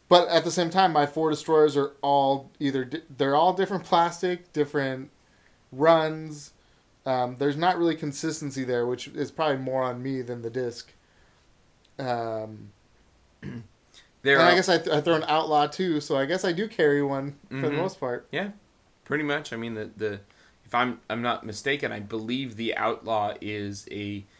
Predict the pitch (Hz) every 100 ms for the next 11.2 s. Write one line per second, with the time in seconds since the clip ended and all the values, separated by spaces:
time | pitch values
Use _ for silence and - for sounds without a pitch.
0 | _ _ 127 120 - 120 101 123 120 113
1 | 101 107 107 98 104 - 120 113 104 98
2 | 107 - 104 - 113 107 104 107 104 98
3 | - - - _ _ _ - 190 403 440
4 | 415 262 139 120 110 104 104 101 104 -
5 | 107 101 _ - - 131 117 104 - 104
6 | 101 - _ _ _ _ _ _ _ _
7 | - 107 98 110 107 101 101 104 101 120
8 | - 113 170 185 208 214 180 170 151 165
9 | 139 123 135 123 120 117 110 247 110 110
10 | 107 117 110 - 113 107 107 104 107 107
11 | 104